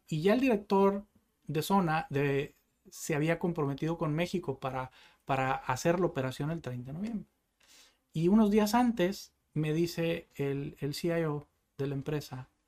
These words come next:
eh, que estaba en Sonora, no está aquí, me dice, "Oye, no", dice, "pero nosotros nunca nos comprometimos a, a detonar esto el día veinte, el día treinta. Se va a detonar el otro año".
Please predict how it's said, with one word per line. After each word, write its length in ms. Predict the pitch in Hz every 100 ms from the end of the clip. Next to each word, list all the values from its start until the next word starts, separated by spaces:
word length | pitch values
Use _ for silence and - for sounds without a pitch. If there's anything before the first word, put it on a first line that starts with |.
| _ _ _ _ _ -
eh, 640 | 131 127 127 127 131 135 143 _ _
que 80 | 131
estaba 200 | - 151
en 60 |
Sonora, 340 | 156 156 151 131
no 80 | 127
está 140 | - 123
aquí, 220 | 143 147 _ _ - - _ -
me 100 | 135
dice, 580 | 139 - 139 135 139 156
"Oye, 340 | 160 190 180
no", 160 | 156 180
dice, 260 | 202 202 208
"pero 220 | 175 160
nosotros 380 | 147 165 180 180
nunca 220 | 180 185
nos 140 | 185 139
comprometimos 1040 | 139 135 135 135 127 156 156 165 160 -
a, 300 | 131 127 123 _ _ _ _ _ _ _ _ _ _ _ _ _ _ _ _ _
a 120 | - 135
detonar 380 | 131 139 151
esto 260 | 160 - 151
el 100 | 147
día 160 | 139 139
veinte, 300 | 208 - -
el 120 | 139
día 240 | 143 143 143
treinta. 360 | 220 277 - - - _ _ _ _ _ _ _ _
Se 160 | - 127
va 80 |
a 40 | 160
detonar 280 | 208 190 170
el 80 | 147
otro 180 | -
año". 180 | 180 180